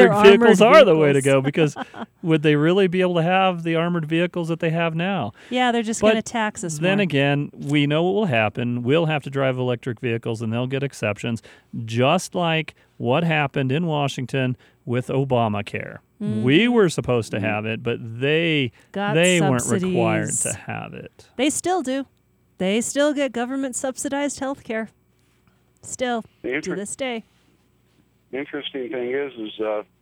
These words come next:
Speaker 3: petroleum has been part of humanity since before written history.
Speaker 1: Mm-hmm.
Speaker 3: Ever since the advent of a wheel, there's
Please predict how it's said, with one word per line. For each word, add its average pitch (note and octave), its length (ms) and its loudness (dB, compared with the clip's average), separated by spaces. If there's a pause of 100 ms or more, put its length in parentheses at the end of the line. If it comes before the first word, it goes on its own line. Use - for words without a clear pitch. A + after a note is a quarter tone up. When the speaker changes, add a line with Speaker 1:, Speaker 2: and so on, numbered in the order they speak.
(840)
Speaker 3:
petroleum F#3 500 -6
has C3 140 -8
been A2+ 180 -10
part C3+ 260 -6
of A#2+ 80 -8
humanity A2 840 -6
since G2 240 -8
before A#2 380 -6
written A2 260 -8
history. G#2+ 640 -10 (220)
Speaker 1:
Mm-hmm. G3+ 180 -12
Speaker 3:
Ever A#3+ 200 -8
since C#3 320 -10
the A2 100 -4
advent A#2 420 -6
of A2 140 -6
a G2+ 80 -6
wheel, A2 400 -4
there's A#2+ 240 -14